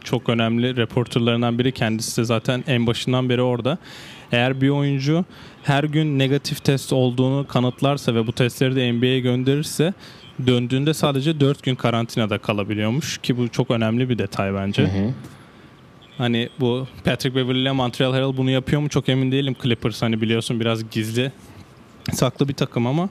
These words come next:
Speaker 1: Pelicans hani böyle şeyleri bayağı açıkta hani belli eden bir takım olduğu için ve Zion da biliyorsun önemli yıldızlardan olduğu için bir şey saklamak istemiyorlar. Eğer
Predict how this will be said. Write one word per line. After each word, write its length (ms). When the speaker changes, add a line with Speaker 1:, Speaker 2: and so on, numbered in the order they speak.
Speaker 1:
Pelicans 540
hani 180
böyle 200
şeyleri 360
bayağı 360
açıkta 600
hani 280
belli 240
eden 260
bir 60
takım 260
olduğu 180
için 180
ve 100
Zion 380
da 100
biliyorsun 360
önemli 320
yıldızlardan 540
olduğu 200
için 240
bir 40
şey 160
saklamak 480
istemiyorlar. 560
Eğer 280